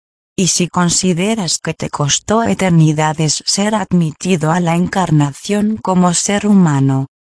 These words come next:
si consideras el camino infinitamente largo que ciertamente tuvo que ganarte esta encarnación una vez,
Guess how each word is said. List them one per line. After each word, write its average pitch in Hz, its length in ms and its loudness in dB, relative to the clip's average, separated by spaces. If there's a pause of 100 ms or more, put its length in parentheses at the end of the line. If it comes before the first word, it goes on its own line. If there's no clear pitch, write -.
(200)
si - 220 -2
consideras 180 960 0
el 185 120 -4
camino 190 520 2
infinitamente 160 1040 2
largo 175 680 -2
que 190 140 -2
ciertamente 170 1120 0
tuvo 233 300 0
que 170 220 -6
ganarte 196 680 -2
esta 175 340 -4
encarnación 175 1000 0
una 214 300 4
vez, 131 400 -8